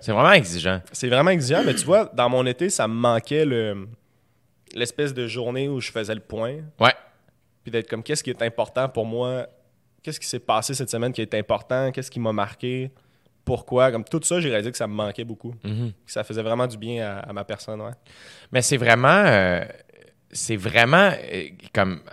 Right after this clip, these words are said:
Speaker 1: Je vais même pas dire thérapeutique, là, mais, euh, créativement, c'est très, très bon.
Speaker 2: Mm.
Speaker 1: Euh, <clears throat> je pense même de, de, ton, de t'en ennuyer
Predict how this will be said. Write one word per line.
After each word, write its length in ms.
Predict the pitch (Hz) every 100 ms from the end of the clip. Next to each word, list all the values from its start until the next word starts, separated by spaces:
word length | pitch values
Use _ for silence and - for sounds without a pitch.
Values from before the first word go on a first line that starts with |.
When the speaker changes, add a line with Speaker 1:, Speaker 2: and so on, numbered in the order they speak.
| - -
Speaker 1:
Je 160 | 90
vais 60 | 95
même 80 | 92
pas 160 | 139
dire 220 | 135 131 135 -
thérapeutique, 880 | 117 98 98 107 95 - 127 139 131
là, 100 | 117
mais, 460 | 95 90 82 78
euh, 80 | - - _ _
créativement, 920 | - 127 135 123 - 113 104 104 139
c'est 240 | 151 90 -
très, 240 | - 113
très 200 | - 123
bon. 360 | 78 80 87 101 _
Speaker 2:
Mm. 100 | 120 135 _ _ -
Speaker 1:
Euh, 360 | 90 85 80 -
<clears throat> 100 | - 127 113 78 107
je 140 | -
pense 280 | 143 170 -
même 220 | 127 156
de, 120 | 107 104
de, 180 | 110
ton, 320 | 104 - 117 113
de 260 | 117 113
t'en 260 | 107 110 113
ennuyer 640 | 120 123 117 101 110 170